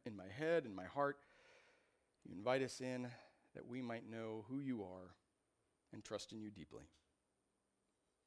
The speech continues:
Lord, make each one of us the type of person that, that wants others to know that.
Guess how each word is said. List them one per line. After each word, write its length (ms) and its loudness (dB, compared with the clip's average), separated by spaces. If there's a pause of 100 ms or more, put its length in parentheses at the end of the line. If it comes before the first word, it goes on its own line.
(1160)
Lord, 160 0
make 160 4 (100)
each 220 -2
one 120 4
of 100 -2
us 400 -4 (420)
the 60 -6
type 200 0
of 100 -14
person 320 -2
that, 120 -4 (240)
that 120 -2
wants 280 -4
others 320 0
to 100 -8
know 160 -6
that. 220 -4